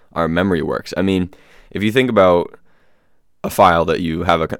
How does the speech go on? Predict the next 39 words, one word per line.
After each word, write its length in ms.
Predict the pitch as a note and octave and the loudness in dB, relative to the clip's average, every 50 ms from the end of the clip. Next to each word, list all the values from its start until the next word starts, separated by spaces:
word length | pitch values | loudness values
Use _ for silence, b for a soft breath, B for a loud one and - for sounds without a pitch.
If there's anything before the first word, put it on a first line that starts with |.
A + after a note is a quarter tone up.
| _ - | _ -6
on 140 | E2+ E2+ E2+ | -4 -4 -4
the 80 | E2 | -4
computer 440 | - - D#2 - - E2 D2 D2 D#2 | -6 -6 -10 -6 -6 -6 -4 -4 -6
and 100 | D2 D2 | -6 -8
it's 200 | D2+ - - - | -10 -12 -10 -6
really 400 | F2 G2 G2+ G2+ G2+ G2 F#2 F2 | 0 2 4 4 4 4 2 0
deep 360 | E2+ E2 F#2 F#2 F#2 E2 - | -2 -2 -2 -2 -2 -2 -2
in 120 | E2 D#2+ D#2 | -4 -4 -4
there, 160 | D2 - E2 | -6 -6 -6
you 120 | D#2 D2+ | -8 -6
gotta 220 | - D#2+ D#2 D#2+ E2 | -4 -4 -4 -4 -4
go 180 | E2+ D#2+ D#2+ | -4 -4 -4
to 100 | D#2 - | -4 -4
all 360 | - - F#2 F#2+ G2 F#2+ F#2 | -2 2 4 6 6 6 4
the 100 | F2 F2+ | 2 2
different 300 | F2 F2 E2 - D#2+ D#2+ | 0 -2 -2 -4 -8 -8
sub 300 | - - D#2+ D#2 D#2+ F2 | -6 -4 -4 -4 -4 -4
files 420 | - - C#2 C2 C2+ D2 D#2 D2+ - | -6 -6 -4 -4 -4 -4 -6 -8 -8
and, 180 | D2 C#2+ C#2 | -8 -8 -8
and 200 | C#2 D#2+ D#2 D2+ | -8 -8 -8 -8
find 320 | - - E2 D2+ D2 D2 D#2 | -6 -4 -4 -4 -4 -6 -6
it. 100 | D2+ - | -8 -6
It's 220 | D2 E2 - - | -8 -10 -10 -8
really 300 | E2+ F2 F2 E2+ E2 D#2+ | -4 -2 -2 0 -2 -2
difficult. 420 | E2 F#2 F#2 - - - F2+ F2 - | -2 -2 -4 -2 -2 -2 -2 -2 -2
Sometimes 420 | - F2 E2+ F2 D#2+ E2 D#2+ D#2+ | -4 -4 -2 -2 -2 -2 -4 -4
you 240 | E2 E2 D#2 D#2 D2+ _ - - | -6 -4 -6 -6 -8 _ -12 -4
give 200 | F#2+ F2+ E2+ E2 | -2 -2 0 0
up 140 | D#2+ D#2 - | -2 -4 -4
before 280 | F2+ F2 - E2+ E2+ | -6 -8 -6 -4 -4
you 80 | E2+ D#2+ | -4 -4
even 180 | D#2+ E2 E2 D#2+ | -6 -8 -6 -2
get 220 | E2+ G2 F#2+ - | 0 0 0 0
there. 240 | D2 C#2+ D#2+ - _ b b b b b b b b b b b b b b b b b b b b b b _ _ _ _ _ _ - | -2 -6 -6 -8 _ b b b b b b b b b b b b b b b b b b b b b b _ _ _ _ _ _ -14
You 300 | - G2+ G2+ A2+ B2+ C#3 | -10 -4 0 0 0 0
can 380 | C#3 - F3 D#3 D3 A#2+ G#2 - _ _ - - _ _ _ - | 0 -2 -2 0 0 -2 -2 -4 _ _ -20 -20 _ _ _ -6
literally 440 | F#2+ G2+ G#2 A2 A2 A2+ A2 G#2 G2+ | 0 2 4 4 4 4 4 2 2
recall 500 | F2+ F#2 F#2+ F2+ - - F#2+ F#2+ F#2 F2+ | 2 2 0 0 0 2 4 4 4 4
memories 720 | F2 F2 E2+ F2 F2+ F2+ F2 E2 D#2 D#2+ E2 - - - | 2 2 0 0 0 0 0 -2 -2 -4 -6 -8 -10 -10